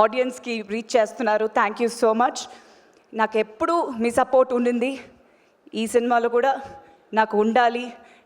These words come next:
డెఫినెట్గా ఇంకా చేసే సినిమాలు, చాలా సినిమాలు చేయాలని ఉంది. So hoping అన్నీ బాగానే జరుగుతుంది. వినాయక చవితి రోజు సుందరకాండ in theatres. So please do watch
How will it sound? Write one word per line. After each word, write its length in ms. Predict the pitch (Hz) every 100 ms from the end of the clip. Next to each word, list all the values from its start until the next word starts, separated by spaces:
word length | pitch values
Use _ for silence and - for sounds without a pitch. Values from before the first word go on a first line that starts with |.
| -
డెఫినెట్గా 420 | 226 226 262 254 262
ఇంకా 160 | 247 247 240
చేసే 280 | 226 214 254 233
సినిమాలు, 360 | 226 220 233 226
చాలా 180 | 220 208 214
సినిమాలు 280 | 220 214 220 233
చేయాలని 520 | 202 214 214 214 202
ఉంది. 180 | 196 240 262 - - _ -
So 80 | 196 190
hoping 300 | 226 285 302 320 - - - _ - 208
అన్నీ 180 | 226 196
బాగానే 220 | 214 226 220
జరుగుతుంది. 520 | 226 208 220 214 220 294 - - _ _ _ _ -
వినాయక 340 | 196 214 220 233 233
చవితి 260 | 220 208 220
రోజు 220 | 202 202 226 220
సుందరకాండ 520 | 202 208 214 202 208 214
in 80 | 202 202
theatres. 400 | 208 247 277 277 - - - _ -
So 60 | 190 -
please 240 | 269 302 277
do 80 | 311 269
watch 220 | 262 269